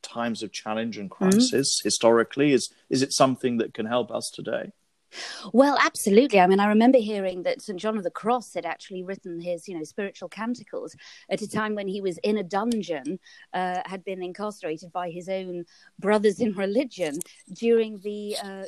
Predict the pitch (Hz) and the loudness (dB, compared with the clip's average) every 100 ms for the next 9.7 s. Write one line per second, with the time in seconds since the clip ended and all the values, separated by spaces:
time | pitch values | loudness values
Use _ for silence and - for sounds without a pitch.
0 | - 208 165 180 190 - - 277 185 156 | -12 -10 -10 -10 -10 -8 -4 -4 -4 -6
1 | 175 196 190 180 180 165 240 208 160 - | -12 -10 -10 -10 -12 -6 -2 -2 -2 -14
2 | - - - - - 214 208 208 214 - | -20 -20 -20 -16 -2 0 0 -2 -6 -6
3 | - 220 208 - 220 208 190 160 170 180 | -6 -6 -8 -8 -10 -10 -10 -12 -12 -12
4 | 196 190 175 196 190 - - 233 226 160 | -12 -12 -8 -6 -6 -8 -6 -4 -2 -6
5 | 151 151 214 214 - - - 233 262 - | -10 -6 -6 -6 -10 -20 -2 0 0 -2
6 | 202 185 - 254 202 156 - - _ 220 | -6 -8 -4 -4 -4 -8 -14 -20 _ 2
7 | 208 185 _ - 262 302 233 190 170 165 | 2 -4 _ 0 2 2 0 -6 -12 -14
8 | - 160 156 156 151 147 135 - 160 151 | -14 -14 -14 -14 -12 -10 -10 -6 -4 -4
9 | - - - 175 - 208 196 | -8 -16 -20 -16 -4 -2 0